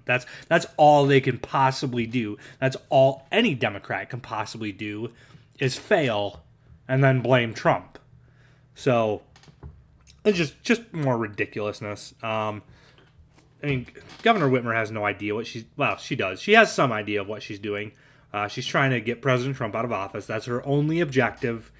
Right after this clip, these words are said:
here. Uh, well, I, yeah, I can't say only objective. She's probably trying to get into, uh, the V P spot, too.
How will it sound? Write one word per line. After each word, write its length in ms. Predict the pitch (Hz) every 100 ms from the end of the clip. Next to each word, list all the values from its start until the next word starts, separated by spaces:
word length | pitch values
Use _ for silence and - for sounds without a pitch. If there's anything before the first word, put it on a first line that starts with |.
| - _
here. 520 | - 127 123 120 117 _ _ _ _
Uh, 140 | 127 110 170
well, 180 | 180
I, 140 | 180 185
yeah, 340 | 247 277 285 233
I 80 |
can't 180 | 226 226
say 100 | 190
only 300 | 151 151 143
objective. 420 | 139 131 131 131 127
She's 140 | 143
probably 340 | - 190 156
trying 200 | 135 143
to 60 | 120
get 200 | 113 120
into, 540 | 127 117 - 113 110
uh, 220 | 117 107 101
the 100 | 107
V 140 | 117
P 160 | 110 110
spot, 300 | 120 113 -
too. 280 | 120 127